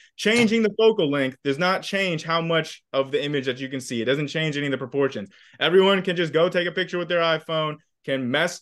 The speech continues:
to the point five, the zoom, they can mess around with the focal lengths themse-, themselves. When you watch a sunset,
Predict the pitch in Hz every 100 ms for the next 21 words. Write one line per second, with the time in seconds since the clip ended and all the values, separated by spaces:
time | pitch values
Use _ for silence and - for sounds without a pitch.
0 | _ 156 151 139 - 170 170 165 165 165
1 | 160 160 139 131 147 170 170 165 147 143
2 | 139 165 170 165 165 165 165 165 165 165
3 | 165 160 175 170 160 165 139 160 165 165
4 | 147 139 - _ - 131 165 143 131 175
5 | 208 208 - 208 202 - 156 151